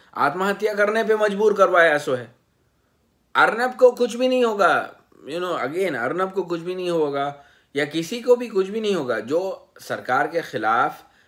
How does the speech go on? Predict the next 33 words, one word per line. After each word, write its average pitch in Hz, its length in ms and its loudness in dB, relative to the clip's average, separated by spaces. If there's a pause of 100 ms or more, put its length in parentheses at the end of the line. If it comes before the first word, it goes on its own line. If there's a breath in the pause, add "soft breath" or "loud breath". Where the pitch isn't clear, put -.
सच 156 300 -2
के 165 160 0
साथ 131 540 2
सरकार 127 680 -4
के 131 120 -6
खिलाफ 117 400 -2
आवाज़ 113 380 -2
उठाएंगे, 110 520 -8 (460 soft breath)
तो 117 60 -14
उनको 151 360 -8
हर 135 280 -8 (100)
तरह 180 180 -6
से 202 360 -10 (100)
डराया 120 440 -4
जाएगा, 160 400 -6
धमकाया 147 500 -6
जाएगा, 143 480 -6
एफ़आईआर 120 320 -4
डाली 131 260 -6
जाएगी, 127 340 -6
मुकदमा 120 520 -8
चलाया 120 320 -6
जाएगा। 107 440 -10 (500 soft breath)
और 156 160 6
यहाँ 156 260 2
पे 160 120 2
आगे 147 280 4
देखने 135 360 -4
वाले 117 320 2
हज़ार, 123 400 2
बारह 120 260 4
सौ 123 200 -4
लोग 120 380 -2